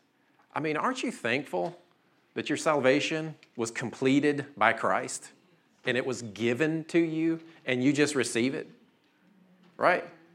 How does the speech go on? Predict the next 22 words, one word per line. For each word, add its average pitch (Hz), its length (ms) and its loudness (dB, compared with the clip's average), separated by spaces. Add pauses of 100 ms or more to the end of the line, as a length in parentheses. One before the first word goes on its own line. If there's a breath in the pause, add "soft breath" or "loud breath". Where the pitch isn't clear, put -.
(140)
Not 147 300 0
something 196 320 -4
that 170 180 -2
you 143 100 0
work 98 400 -2
for, 160 320 -6
not 151 220 -6
something 165 300 -6
that 151 180 -6
you 165 80 -2
progressively 127 1200 0 (640 loud breath)
get 147 340 2
more 131 500 0
of. 139 540 -2 (220)
I 123 80 -2
mean, 156 280 -4
it's - 280 0 (200)
handed 233 580 0
to 240 120 2
you 226 520 0 (420 loud breath)
in 208 300 8
fullness. 110 800 0